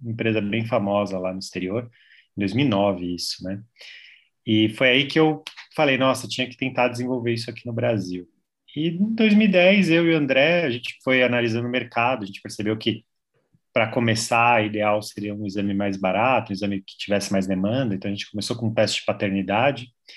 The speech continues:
a parte de ancestralidade, saúde e bem-estar, né, essa parte genômica pessoal, a gente começou em dois mil e quatorze, né, a gente trouxe pro Brasil com uma parceria com o laboratório americano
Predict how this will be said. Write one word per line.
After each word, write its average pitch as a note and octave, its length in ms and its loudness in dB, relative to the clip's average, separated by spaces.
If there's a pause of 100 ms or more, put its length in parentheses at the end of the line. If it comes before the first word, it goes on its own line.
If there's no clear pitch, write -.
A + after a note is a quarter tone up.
(400)
a A2+ 60 -10
parte A2 300 0
de A2+ 80 2
ancestralidade, G#2 1300 0
saúde G2 420 -2
e - 20 -6
bem-estar, G2+ 600 0
né, G2+ 80 0
essa - 160 -4
parte G2+ 260 -4
genômica G#2 380 -4
pessoal, G2 640 0 (320)
a G2+ 40 -4
gente G2+ 160 -4
começou G#2+ 300 -2
em G#2 60 0
dois G2 160 0
mil A#2 160 0
e A#2 40 -8
quatorze, A2+ 840 -2 (160)
né, F#2+ 100 -2
a F#2+ 40 -2
gente F#2+ 200 -6
trouxe A#2+ 340 -2
pro A2 80 -6
Brasil G2+ 540 2
com G#2 140 -8
uma F#2+ 120 -4
parceria G2 520 -2
com G2 120 -8
o F#2+ 40 -2
laboratório F#2+ 600 -2 (520)
americano G2+ 920 0